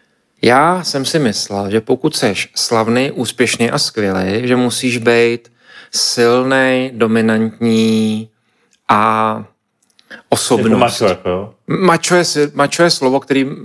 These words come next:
Speaker 1: moc obsahuje jako ten adrenalin.
Speaker 2: Jasně.
Speaker 1: A on je vlastně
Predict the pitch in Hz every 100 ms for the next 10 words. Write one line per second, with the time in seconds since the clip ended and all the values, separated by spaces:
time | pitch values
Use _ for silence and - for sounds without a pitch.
0 | - - 175 139 131 135 - 135 127 131
1 | 131 127 139 131 139 131 110 120 113 120
2 | 127 131 107 98 98 95 120 - - _
3 | _ _ _ _ _ _ 110 104 113 135
4 | 147 151 - 151 147 147 151 151 151